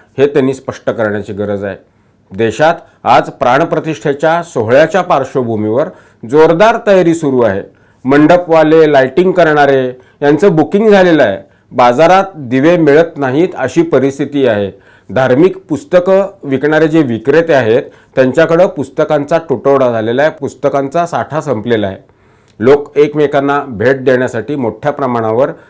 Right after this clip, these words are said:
रामाशी निगडीत, हनुमानाशी निगडीत अशी विविध धार्मिक पुस्तकं आज विकत घेत आहेत. सर्वच पातळीवर लोकसहभाग वाढलेला आहे. प्रभू रामचंद्र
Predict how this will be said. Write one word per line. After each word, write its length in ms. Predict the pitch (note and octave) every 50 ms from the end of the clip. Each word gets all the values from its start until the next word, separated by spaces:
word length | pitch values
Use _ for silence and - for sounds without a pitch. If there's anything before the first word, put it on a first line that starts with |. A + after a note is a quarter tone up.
| _ _ _ _ _ _ _ _ _ -
रामाशी 580 | - - C3+ C#3+ D3 D3+ F3 F#3 F3+ - F#3+ F3+
निगडीत, 380 | E3 D3+ C3+ C#3 C#3 C#3 C3
हनुमानाशी 540 | C#3+ C3 C#3+ D3+ D#3 D#3 D3+ D3 C#3 - C3+
निगडीत 300 | B2 A#2 A2+ G#2+ A2 A2 -
अशी 220 | - B2+ - G3+ G#3
विविध 320 | F3+ E3+ E3 G3 A3 F#3
धार्मिक 400 | F3 D#3 C3+ C3+ C#3 D3+ D3 -
पुस्तकं 420 | - A2+ - - - D#3+ D3+ D#3+
आज 140 | C#3+ C3+ B2
विकत 240 | A2+ A2 G#2+ - A2
घेत 280 | G2+ G2 G2 G#2 G2+ G#2+
आहेत. 200 | G2 F#2 G2 F#2+ - _ _ _ _ _ _ _ _ _ _ _ -
सर्वच 340 | C#3 C3+ C#3+ E3 A3 A3 -
पातळीवर 580 | - F#3 D#3+ E3 D#3+ D3 D3 C#3+ C#3+ D3+ F3 - - C3+
लोकसहभाग 840 | A#2+ G#2 A2 C#3+ F3 F#3+ - G#3 - - F3 D#3 D3+ C#3 C3+ C3
वाढलेला 440 | A#2 A#2+ A#2 G2+ F#2+ G2+ G#2 G2+ G2+
आहे. 160 | F2+ F2+ F#2 - - _ _ _ _ _ _ _ _ -
प्रभू 280 | A2+ A#2 A2+ C#3 E3
रामचंद्र 680 | E3 C#3+ C3+ D3 D3 - E3 D#3+ E3 E3 E3+ F#3 G#3